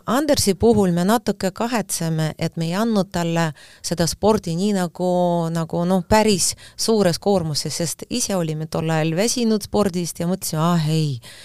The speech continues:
rohkem ei taha." Ja ma-, ja nüüd kahetsen, et see tegelikult ta oli hästi andekas, äh,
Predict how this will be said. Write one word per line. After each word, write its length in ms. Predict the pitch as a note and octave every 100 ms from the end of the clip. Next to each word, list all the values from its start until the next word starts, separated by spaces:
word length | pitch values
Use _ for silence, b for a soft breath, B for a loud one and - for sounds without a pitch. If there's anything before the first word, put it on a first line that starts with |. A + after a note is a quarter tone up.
| B -
rohkem 360 | G3 - D#3+
ei 80 | D#3
taha." 260 | G3 A#3 G3+
Ja 60 |
ma-, 100 | F3 B B -
ja 80 |
nüüd 280 | D#3+ G3+ A3+ -
kahetsen, 540 | G#3 G3+ - - D3+
et 160 | D#3 -
see 100 | D3
tegelikult 640 | - G3+ G3 D3+ C#3+ D#3 -
ta 120 | D#3
oli 160 | D3+ D#3
hästi 300 | - G3+ -
andekas, 580 | F3 F3 D#3 - D3+ -
äh, 260 | D#3+ D3+ D3